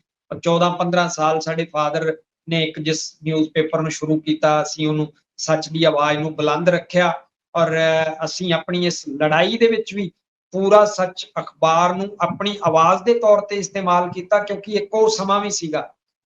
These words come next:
ਜਦੋਂ ਸਾਡੇ ਫਾਦਰ ਦਾ ਮਰਡਰ ਹੋਇਆ ਤਾਂ ਪੂਰਾ ਮੀਡੀਆ ਜਿਹੜਾ ਹੈ ਉਹ ਉੱਠ ਖੜਿਆ ਹੋਇਆ ਛਤਰਪਤੀ ਨੂੰ ਇਨਸਾਫ ਦਿਵਾਉਣ ਦੇ ਲਈ। ਲੇਕਿਨ ਹੌਲੀ ਹੌਲੀ, ਹੌਲੀ ਹੌਲੀ ਸੱਤਾ ਦੇ ਦਬਾਅ ਤੇ ਹੋਰ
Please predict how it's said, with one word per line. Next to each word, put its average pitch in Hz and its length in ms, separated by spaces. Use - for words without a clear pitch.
ਜਦੋਂ 190 180
ਸਾਡੇ 180 280
ਫਾਦਰ 175 300
ਦਾ 202 100
ਮਰਡਰ 170 340
ਹੋਇਆ 175 300
ਤਾਂ 180 140
ਪੂਰਾ 190 500
ਮੀਡੀਆ 175 420
ਜਿਹੜਾ 180 260
ਹੈ 175 180
ਉਹ 214 180
ਉੱਠ 226 280
ਖੜਿਆ 202 320
ਹੋਇਆ 170 280
ਛਤਰਪਤੀ 175 500
ਨੂੰ 185 140
ਇਨਸਾਫ 156 440
ਦਿਵਾਉਣ 147 340
ਦੇ 135 120
ਲਈ। 127 120
ਲੇਕਿਨ 208 200
ਹੌਲੀ 208 300
ਹੌਲੀ, 214 260
ਹੌਲੀ 202 200
ਹੌਲੀ 208 220
ਸੱਤਾ 190 340
ਦੇ 196 160
ਦਬਾਅ 180 480
ਤੇ 185 280
ਹੋਰ 202 360